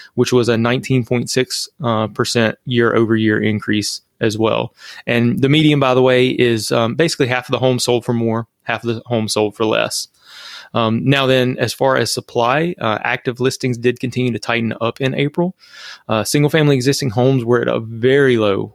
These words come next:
one point one month supply, and the condo and townhouse, uh, inventory was at two point three months of supply. Then as far as, um,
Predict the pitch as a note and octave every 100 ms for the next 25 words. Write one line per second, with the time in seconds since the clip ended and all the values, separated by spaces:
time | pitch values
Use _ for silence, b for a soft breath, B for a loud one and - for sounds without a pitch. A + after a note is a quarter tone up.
0 | - A2+ B2 B2+ - B2 A#2 A#2+ A#2+ A#2
1 | - - - A#2+ A#2+ B2+ - B B B
2 | B A2+ A2+ A2+ - B2+ B2 A#2+ - B2
3 | A#2+ A#2+ A#2 - A#2+ A2 A#2+ B2 A2+ -
4 | A#2+ A#2 A2 G#2+ - - B2 - A#2 G#2
5 | A2+ A2 G#2+ G#2+ A#2 G#2 G#2 - - G#2+
6 | - - A#2 - - - _ B B B
7 | B - A2+ A2+ A2+ - - A#2+ A#2 A#2
8 | A2+ A2 G#2+ A2+ A2 G#2+ A2 A2